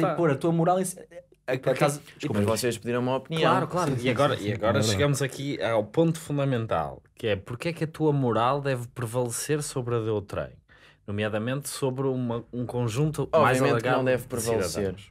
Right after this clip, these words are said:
Speaker 3: Existe liberdade de expressão, que é uma coisa que eu prezo muito, e liberdade de pensamento também. Portanto, é a minha análise.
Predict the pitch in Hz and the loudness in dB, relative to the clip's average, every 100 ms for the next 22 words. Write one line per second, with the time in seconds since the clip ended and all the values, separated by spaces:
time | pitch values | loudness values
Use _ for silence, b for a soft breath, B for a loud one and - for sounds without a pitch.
0 | 98 92 101 98 - 104 101 104 104 - | -10 -8 -6 -8 -6 -4 -2 -2 -2 -4
1 | - - 120 131 - 110 104 110 101 101 | -6 -2 -2 -2 0 0 0 -2 -2 -2
2 | 104 107 101 90 95 90 85 - - _ | -2 0 0 0 -2 -2 -4 -10 -20 _
3 | - 101 95 101 101 101 98 - 104 107 | -6 -4 -2 -2 -2 -2 -4 -4 -6 -4
4 | 104 104 117 - 101 95 87 87 b b | -4 -2 -4 -6 -6 -4 -6 -8 b b
5 | b - - 98 90 - - - 95 92 | b -20 -8 -6 -6 -10 -18 -8 -4 -4
6 | 90 92 - 98 104 113 110 101 87 87 | -4 -8 -8 -4 -2 -2 0 -2 -2 -6
7 | - - | -12 -18